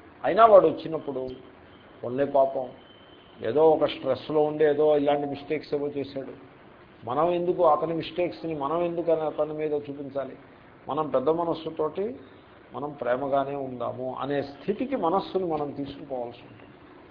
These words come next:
అప్పుడే మనకి మనం ఉపకారం చేసుకున్నట్టు. ఎదరవాడికి ఉపకారం అయిందో మానిందో అలాంటి పెట్టండి, అయినప్పుడు అవుతుంది, లేనప్పుడు లేదు, వాళ్ళ ప్రారంభాన్ని బట్టి ఉంటుంది అది.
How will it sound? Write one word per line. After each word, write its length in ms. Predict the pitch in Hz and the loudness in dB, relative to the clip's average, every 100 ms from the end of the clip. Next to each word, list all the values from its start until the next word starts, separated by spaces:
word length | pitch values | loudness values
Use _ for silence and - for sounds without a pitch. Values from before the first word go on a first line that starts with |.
| - - - - | -20 -20 -20 -18
అప్పుడే 320 | 113 - 180 233 | -10 -2 2 2
మనకి 420 | 143 143 160 165 | 2 0 0 0
మనం 220 | 160 160 | 2 2
ఉపకారం 560 | 160 160 160 175 175 160 | 2 2 4 6 6 0
చేసుకున్నట్టు. 500 | 156 160 156 147 127 | -2 -6 -8 -4 -2
ఎదరవాడికి 500 | 113 139 156 156 151 | 2 4 4 2 -2
ఉపకారం 360 | 147 156 156 | 2 4 4
అయిందో 300 | 147 147 156 | 2 0 0
మానిందో 340 | 156 151 151 151 | 2 2 4 4
అలాంటి 280 | 143 143 | 4 0
పెట్టండి, 340 | 139 131 123 127 | -4 -4 -2 0
అయినప్పుడు 380 | 135 143 151 139 | 0 0 0 0
అవుతుంది, 280 | 139 151 | 0 -2
లేనప్పుడు 380 | 143 143 147 151 | -2 0 -2 -2
లేదు, 120 | 143 | 0
వాళ్ళ 220 | 135 135 139 | 4 4 4
ప్రారంభాన్ని 600 | 135 143 - 139 147 139 | 6 4 4 0 0 -4
బట్టి 140 | - | -8
ఉంటుంది 280 | 131 120 120 | -10 -10 -10
అది. 200 | 107 | -10